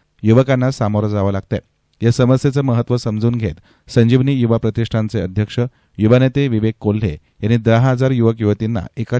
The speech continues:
छताखाली थेट रोजगार मिळवून देण्यासाठी संजीवनी रोजगार महोत्सवाची घोषणा केली आहे. दिनांक पाच ऑक्टोबर दोन हजार चोवीस रोजी संत जनार्दन स्वामी महाराज आश्रम भक्तनिवास या ठिकाणी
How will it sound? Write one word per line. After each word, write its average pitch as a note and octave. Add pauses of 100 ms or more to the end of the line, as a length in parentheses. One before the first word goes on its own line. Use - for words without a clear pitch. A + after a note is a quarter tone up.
छताखाली A#2
थेट B2+
रोजगार A2
मिळवून A2
देण्यासाठी G#2 (320)
संजीवनी C3
रोजगार A#2
महोत्सवाची G#2
घोषणा G#2+
केली G2
आहे. - (480)
दिनांक B2
पाच A#2+
ऑक्टोबर C3
दोन A2+
हजार G#2+
चोवीस G#2+
रोजी G#2+ (340)
संत B2
जनार्दन A#2+
स्वामी A#2+
महाराज A2
आश्रम A#2
भक्तनिवास A#2+
या G#2+
ठिकाणी G2+